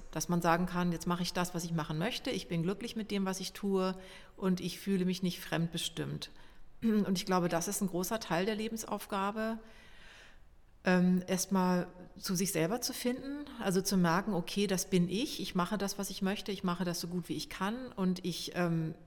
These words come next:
kann das auch mit Integri-, Integrität tun. Ich bin jetzt nicht, ähm, gezwungen, das zu machen oder ich mache es nicht, weil irgendein anderer Mensch das möchte, sondern das liegt mir und ich ma-, hab da Spaß dran. Ähm,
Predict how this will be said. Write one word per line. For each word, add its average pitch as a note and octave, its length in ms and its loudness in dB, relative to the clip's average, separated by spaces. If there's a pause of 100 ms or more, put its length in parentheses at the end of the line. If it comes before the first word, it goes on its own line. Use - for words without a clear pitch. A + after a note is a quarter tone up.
(280)
kann F#3+ 160 0
das G3 120 2
auch E3 100 -2
mit F3 140 0
Integri-, E3+ 500 -4 (160)
Integrität G3 840 0
tun. E3+ 200 0
Ich - 160 -6
bin F3 160 4
jetzt E3+ 220 0
nicht, - 340 -2
ähm, E3 380 0 (160)
gezwungen, A3+ 500 -2
das A#3 160 -2
zu G3+ 140 -4
machen F3 340 0
oder D#3 220 -2 (240)
ich - 80 -10
mache F3+ 180 2
es E3+ 100 0
nicht, F#3 180 0
weil E3 120 4
irgendein E3+ 340 0
anderer E3 300 0
Mensch D#3+ 220 -2
das - 160 -6
möchte, D#3+ 280 -2
sondern D#3 420 0 (580)
das F3 140 -2
liegt F#3+ 260 4
mir D#3+ 200 2
und D#3+ 80 -2
ich F3 120 -6
ma-, D#3 140 -2
hab E3 180 -2
da E3 100 -4
Spaß F3 420 0
dran. D3 260 -6 (680)
Ähm, E3 520 4